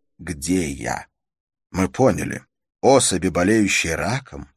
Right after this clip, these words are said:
на самом деле невольные приемники невидимых и неощутимых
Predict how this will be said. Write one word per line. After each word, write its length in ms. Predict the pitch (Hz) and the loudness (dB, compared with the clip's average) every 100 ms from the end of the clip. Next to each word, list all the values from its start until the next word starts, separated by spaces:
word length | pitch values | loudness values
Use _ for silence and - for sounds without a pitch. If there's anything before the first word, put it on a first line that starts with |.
| _ | _
на 180 | 87 87 | -4 -2
самом 380 | - 104 104 90 | 2 4 4 2
деле 300 | 76 110 110 | 0 2 4
невольные 680 | 104 98 85 131 135 127 117 | 4 2 2 4 4 0 -2
приемники 720 | - 92 82 113 110 107 101 | -2 -2 0 2 2 0 0
невидимых 840 | 101 95 87 101 131 117 104 98 104 | 2 2 2 2 2 0 -2 -2 0
и 60 | |
неощутимых 1080 | 104 101 87 - 85 - 107 127 110 95 - | 2 2 0 -2 -4 -4 0 2 2 -2 -6